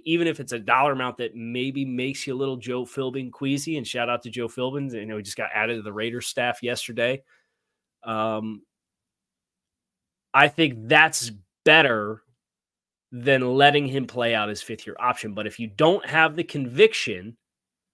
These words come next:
in Tua, and you as a fan have every right to feel that, because it's not, you're not trying to balance your job with the team with building out the most competitive roster that you can. It's very easy for those on the outside to say,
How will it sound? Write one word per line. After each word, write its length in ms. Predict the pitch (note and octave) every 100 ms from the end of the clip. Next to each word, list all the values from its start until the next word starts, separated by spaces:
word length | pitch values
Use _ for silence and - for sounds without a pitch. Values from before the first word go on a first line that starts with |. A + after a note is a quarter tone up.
| _ _ _ _
in 180 | B2 A#2+
Tua, 540 | - C#4+ F#3+ G2+ C#3 - _ _ _ B2
and 160 | B2+
you 140 | D#3+ F3
as 100 | C#3
a 60 |
fan 340 | - G#3+ F#3+ D#3+
have 180 | D#3+
every 200 | C#3+ C3
right 240 | B2 A#2 A2+
to 60 |
feel 200 | - G#2+ F#2+
that, 200 | A2 D#3
because 300 | C#3+ A#2 A2+
it's 200 | A2 C3
not, 240 | B2+ A2+
you're 140 | B2
not 160 | D3+ C#3+
trying 260 | - C#3+ C3
to 80 |
balance 400 | G#2 A#2+ A#2 A2 - _ _ _
your 280 | G#2+ C#3 D3+
job 420 | C3+ D3 C#3 B2+
with 160 | C3 A#2
the 80 | A#2
team 560 | - F#3+ C#3 G#2 A2+ _ _ _ _ _ -
with 180 | A2
building 320 | D#3 E3+ D#3 D3
out 160 | D3
the 80 | C3
most 240 | C#3 D3
competitive 500 | - B2+ C#3+ C3+ A#2
roster 320 | B2+ C3 C3 C3
that 220 | A2+ -
you 60 |
can. 500 | - G3 G3 A2 B2 - _ _ _ _ _
It's 160 | C3 A2+
very 300 | D#3 F3 D#3+
easy 420 | F3 A3 D#3 C#3+
for 360 | C#3+ C3+ C3 - D3
those 300 | D3+ D#3+ C3
on 100 | A#2+
the 120 | C3+
outside 420 | F#3+ - B2 A#2
to 60 | A#2+
say, 340 | B2+ A#2+ A2